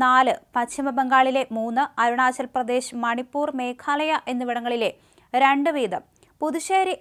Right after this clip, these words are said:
ലക്ഷദ്വീപ്, ജമ്മു കാശ്മീർ, ആൻഡമാൻ നിക്കോബാർ ദ്വീപ്, ത്രിപുര, സിക്കിം, നാഗാലാൻഡ്, മിസോറാം, ഛത്തീസ്ഗഡ് എന്നിവിടങ്ങളിലെ ഓരോ സീറ്റുകളുമടക്കം നൂറ്റിരണ്ട്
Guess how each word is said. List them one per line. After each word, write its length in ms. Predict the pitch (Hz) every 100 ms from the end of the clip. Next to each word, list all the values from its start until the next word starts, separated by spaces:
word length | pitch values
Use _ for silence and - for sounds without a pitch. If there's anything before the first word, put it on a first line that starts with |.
| 262
ലക്ഷദ്വീപ്, 580 | 262 269 330 320 320 294 - 196
ജമ്മു 240 | 254 262 285
കാശ്മീർ, 420 | 302 294 294 294 - 240
ആൻഡമാൻ 400 | 254 269 269 277 254
നിക്കോബാർ 480 | 254 330 320 302 262 226
ദ്വീപ്, 260 | 233 247 359 - _ -
ത്രിപുര, 360 | 277 262 285 277 - -
സിക്കിം, 420 | 294 269 - 294 - 247
നാഗാലാൻഡ്, 640 | 262 262 302 294 285 262 254 240
മിസോറാം, 460 | 247 262 233 262 - _ _ _
ഛത്തീസ്ഗഡ് 680 | 320 311 370 381 - 359 359 370 302
എന്നിവിടങ്ങളിലെ 580 | 294 294 285 285 277 277 - 254
ഓരോ 220 | 269 311 330
സീറ്റുകളുമടക്കം 760 | 302 - - 220 262 254 254 135 - _ _ -
നൂറ്റിരണ്ട് 520 | 311 330 370 339 330